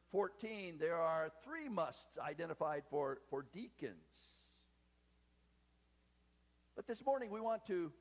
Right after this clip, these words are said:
identify the non-negotiable qualities that are so, so necessary if we are going to be the kind of people, pastors,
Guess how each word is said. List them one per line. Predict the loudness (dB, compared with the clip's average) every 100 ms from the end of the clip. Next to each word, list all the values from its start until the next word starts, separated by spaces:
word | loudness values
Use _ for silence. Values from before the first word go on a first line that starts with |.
| -20 _ -20 _ _ _ _ _ _ _ -4
identify | -4 0 0 2 0 2 0
the | -2 -2 -4 -10 -20 _ _ _ _ _ _ _ _ _ _ _ _ -4
non-negotiable | -4 -2 -6 -6 -2 -2 -2 -4 -4 -4
qualities | 0 2 2 -4 -8 -10 -10
that | -6
are | -6 -8 -8
so, | -4 -4 -4
so | -4 -4 -2
necessary | -4 -6 -12 -8 -6 -6 -10 -16 -20 _ _ _ _ _ _ _ _ _ _ _ _ -12
if | -10 -4
we | -2
are | -2
going | -2 -4 -6
to | -8
be | -6 -6
the | -6
kind | -6 -4 -4
of | -4 -6 _ -12
people, | -10 -6 -6 -6 -10 _ _ _ _ _ _ _ _ _ _
pastors, | -4 -4 -6 -10 -10 -12